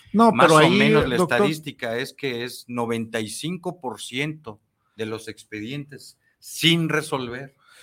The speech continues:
Speaker 1: Bueno.
Speaker 2: Entonces, o a lo mejor podríamos hacer una, una fiscalía metropolitana
Speaker 1: Bueno, en el
Speaker 2: que
Speaker 1: caso de esta
Speaker 2: compita con la Fiscalía del Estado, y podría, pro-, probablemente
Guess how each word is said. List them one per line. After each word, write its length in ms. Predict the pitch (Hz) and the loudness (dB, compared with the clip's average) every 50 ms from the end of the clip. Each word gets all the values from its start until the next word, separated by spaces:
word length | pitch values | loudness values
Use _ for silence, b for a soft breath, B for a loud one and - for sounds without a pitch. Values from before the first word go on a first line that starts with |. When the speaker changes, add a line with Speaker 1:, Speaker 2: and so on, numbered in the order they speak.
| b b b b _ | b b b b _
Speaker 1:
Bueno. 220 | - 143 139 131 123 | -2 -2 0 0 0
Speaker 2:
Entonces, 560 | 120 120 120 120 - 139 131 - - _ B B B B B B _ | -2 -4 -6 -8 -10 -12 -12 -14 -16 _ B B B B B B _
o 240 | - 104 107 110 113 | -8 -4 -2 0 0
a 80 | 113 113 | 0 0
lo 100 | 113 113 | 0 -2
mejor 360 | 113 113 113 131 147 143 - | -4 -4 -4 -6 -8 -6 -6
podríamos 600 | 147 131 127 127 131 139 147 151 147 143 139 - | -4 -2 0 0 2 2 2 2 0 -2 -4 -6
hacer 400 | 120 107 - - 135 139 139 135 | -8 -8 -6 -4 -4 -2 -2 -2
una, 760 | 143 139 147 147 147 143 139 135 131 123 120 110 101 - - _ _ _ _ _ _ _ _ _ _ _ _ _ _ _ _ _ _ _ _ | -4 -4 -4 -4 -4 -2 -2 -2 -2 -4 -4 -6 -8 -10 -14 _ _ _ _ _ _ _ _ _ _ _ _ _ _ _ _ _ _ _ _
una 200 | - 127 151 151 | -10 -8 -8 -8
fiscalía 520 | 151 139 113 - - 120 107 110 131 147 | -8 -10 -8 -2 0 0 2 2 0 0
metropolitana 960 | 147 143 139 127 113 104 - 110 107 104 104 107 127 139 160 156 143 143 - _ _ _ _ _ | -2 -2 -2 -4 -4 -4 -4 -4 -4 -4 -4 -6 -6 -6 -6 -8 -12 -14 -18 _ _ _ _ _
Speaker 1:
Bueno, 380 | - 170 170 190 196 190 180 170 | -6 -2 2 2 4 4 4 4
en 60 | 165 | 4
el 80 | 160 151 | 2 2
Speaker 2:
que 60 | - | 4
Speaker 1:
caso 360 | - 196 196 - 247 233 220 | 2 2 4 4 6 6 8
de 100 | 214 208 | 8 8
esta 220 | 208 - - 226 233 151 147 135 127 120 113 | 6 4 4 4 2 2 2 0 -2 -4 -8
Speaker 2:
compita 160 | - - _ _ _ _ | -12 -18 _ _ _ _
con 460 | - 117 110 104 104 101 98 95 95 92 | -16 -14 -12 -12 -12 -12 -14 -16 -16 -16
la 100 | 104 104 | -16 -16
Fiscalía 440 | - - - - - 110 107 123 143 | -16 -18 -10 -6 -6 -4 -2 0 0
del 120 | 156 151 135 | 0 0 -2
Estado, 480 | - - - 139 143 143 139 131 _ _ _ _ _ _ _ _ - | -6 -4 -2 0 0 0 0 -4 _ _ _ _ _ _ _ _ -18
y 80 | 120 113 | -18 -12
podría, 580 | - 117 110 104 113 127 147 156 160 151 151 151 117 _ _ _ _ | -10 -8 -6 -4 -4 -4 -4 -6 -8 -12 -14 -16 -20 _ _ _ _
pro-, 160 | 113 101 _ _ _ 107 101 _ _ | _ _ _ _ _ -20 -20 _ _
probablemente 1000 | 120 117 123 135 151 147 143 147 151 147 - - 143 135 123 113 104 95 _ | -4 0 0 0 0 0 -2 -4 -6 -6 -4 -2 -2 -2 -2 -4 -6 -8 _